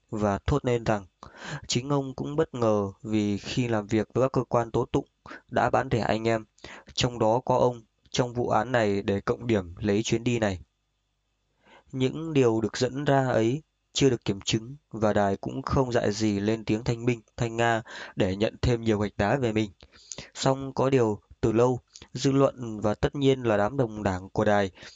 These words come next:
cũng đã đặt ra nhiều dấu hỏi lớn về nhân cách của con người này. Cái Hội Anh em Dân chủ do chính Đài sáng lập, sau chuyện này cũng đã đi vào hồi cáo chung thực sự, nhất là khi số cốt cán của Đài lần lượt nhập kho. Vậy mà không hiểu lấy tư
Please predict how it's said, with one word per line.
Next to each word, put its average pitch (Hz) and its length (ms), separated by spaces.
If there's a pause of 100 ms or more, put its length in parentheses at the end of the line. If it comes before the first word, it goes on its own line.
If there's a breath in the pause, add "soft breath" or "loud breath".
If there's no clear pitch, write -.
(280 loud breath)
cũng 139 200
đã 139 120
đặt 127 160
ra 113 240
nhiều 107 260
dấu 113 160
hỏi 113 140
lớn 98 320
về 135 120
nhân 113 120
cách 139 160
của 110 100
con 107 180
người 98 160
này. 95 220 (840 loud breath)
Cái 120 240
Hội 156 220
Anh 123 120
em 123 120
Dân 123 100
chủ 117 300 (200)
do 117 260
chính 120 280
Đài 113 220
sáng 110 280
lập, 127 160 (300)
sau 120 300
chuyện 117 220
này 104 200
cũng 127 280
đã 127 180
đi 131 180
vào 110 240
hồi 104 140
cáo 107 280
chung 123 240
thực - 140
sự, - 260 (520 loud breath)
nhất 147 220 (100)
là 101 280
khi 120 440
số 107 220
cốt - 240
cán 117 240
của 98 220
Đài 101 240
lần 101 180
lượt 101 220
nhập 104 140
kho. 117 260 (1120 loud breath)
Vậy 139 300
mà 107 260
không 127 220
hiểu 101 300
lấy 104 240
tư 127 160